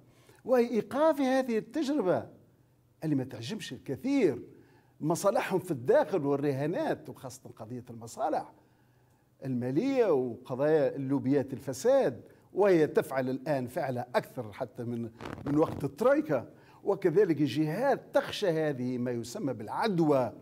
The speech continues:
عدوى التحرر وعدوى الحرية وعدوى الثورة وعدوى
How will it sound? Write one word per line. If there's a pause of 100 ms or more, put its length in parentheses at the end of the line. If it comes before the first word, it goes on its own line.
(360)
عدوى
التحرر
وعدوى
الحرية
وعدوى
الثورة
وعدوى